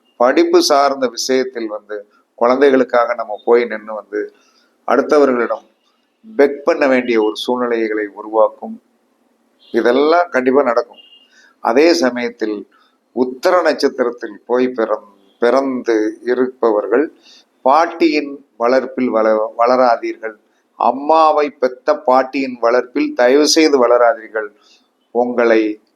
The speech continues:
அது கெடுத்து விடும், அது கெடுத்து விடும். அம்மாவுடைய, அம்மா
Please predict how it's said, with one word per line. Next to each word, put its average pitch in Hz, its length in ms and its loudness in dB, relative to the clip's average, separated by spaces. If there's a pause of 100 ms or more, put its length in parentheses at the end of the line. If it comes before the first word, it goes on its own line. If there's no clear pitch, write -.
(160)
அது 120 320 -2
கெடுத்து 123 440 -2
விடும், 104 300 -8 (1700)
அது 190 200 2
கெடுத்து 190 280 2
விடும். - 200 -2 (760)
அம்மாவுடைய, 147 400 4
அம்மா 135 280 2